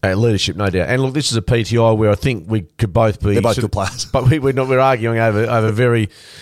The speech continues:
Speaker 1: very elite performers over such a long time.
Speaker 2: I was trying to find something strange for you. Australian International Rule Series captain in twenty fourteen. I bet you Gary Ablett never did that. <laughs>
Speaker 1: Got a few other things which,
Speaker 2: Yeah,
Speaker 1: uh,
Speaker 2: yeah,
Speaker 1: yeah.
Speaker 2: very good. Uh, okay, now, uh, last one.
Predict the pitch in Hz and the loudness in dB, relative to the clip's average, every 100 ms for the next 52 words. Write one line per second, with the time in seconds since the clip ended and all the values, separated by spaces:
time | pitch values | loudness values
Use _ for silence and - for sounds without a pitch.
0 | - 107 135 123 113 117 113 _ 104 104 | -14 -2 0 2 2 0 -2 _ -2 0
1 | 117 110 92 87 107 98 104 110 101 101 | -2 0 -2 0 0 0 -2 -6 -4 -4
2 | 95 90 95 92 - 139 143 131 107 98 | -2 0 0 0 0 0 0 0 -2 0
3 | 107 92 90 80 - - 98 95 - 87 | -4 -4 -8 -12 -12 -6 -4 -4 -4 -6
4 | 80 104 - 127 131 143 135 120 117 120 | -4 -4 -2 0 2 2 2 0 -4 -4
5 | 123 113 120 110 127 120 135 110 - 104 | -2 -2 0 2 2 2 0 0 0 -4
6 | - 90 87 110 - 107 113 107 107 143 | -4 -6 -4 -2 -2 0 2 2 0 -2
7 | 127 135 123 117 117 113 107 110 113 110 | 0 2 2 2 2 0 0 0 0 -2
8 | - - - - - - - - - - | -4 -8 -10 -18 -18 -20 -20 -20 -10 -10
9 | - 185 151 - 135 127 110 - 113 101 | -6 -6 -6 -2 0 0 -2 -2 -4 -4
10 | 107 113 123 113 107 98 87 104 98 107 | -4 0 2 2 2 0 0 0 0 -4
11 | - 110 107 110 110 123 127 117 104 120 | -2 0 0 0 0 0 0 0 0 0
12 | 127 113 95 110 117 135 135 127 107 | 0 0 0 0 0 0 0 -2 -4